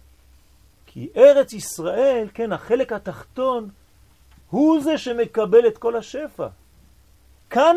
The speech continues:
נעשה המעבר בין השמיים לבין הארץ.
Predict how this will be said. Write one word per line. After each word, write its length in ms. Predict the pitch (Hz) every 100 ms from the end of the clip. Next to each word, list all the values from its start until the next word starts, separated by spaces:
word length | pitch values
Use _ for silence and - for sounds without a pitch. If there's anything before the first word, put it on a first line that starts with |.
| 359
נעשה 440 | 269 202 - 233
המעבר 760 | 196 180 175 156 151 170 185 180
בין 260 | 147 175
השמיים 580 | 170 - 175 160 170 190
לבין 340 | 190 180 190 202
הארץ. 640 | 214 262 202 127 _